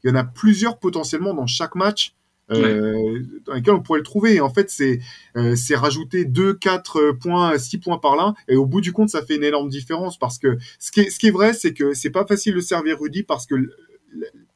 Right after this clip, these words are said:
Speaker 1: l'essentiel de la défense est concentré sur le fait de l'empêcher de rouler au cercle.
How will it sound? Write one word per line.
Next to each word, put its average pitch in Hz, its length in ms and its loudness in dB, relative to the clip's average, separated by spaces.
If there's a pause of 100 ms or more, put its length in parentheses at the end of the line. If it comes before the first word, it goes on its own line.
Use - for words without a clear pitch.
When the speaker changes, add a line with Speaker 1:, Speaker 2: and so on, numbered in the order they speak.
Speaker 1:
l'essentiel 208 480 0
de 180 80 2
la 165 140 0
défense 185 380 -2
est 135 100 -4
concentré 196 600 0 (180)
sur - 180 -8
le 151 60 -4
fait 185 180 0
de 143 100 -2
l'empêcher 165 480 0
de 147 40 -4
rouler 139 200 0
au 143 100 0
cercle. 160 380 -4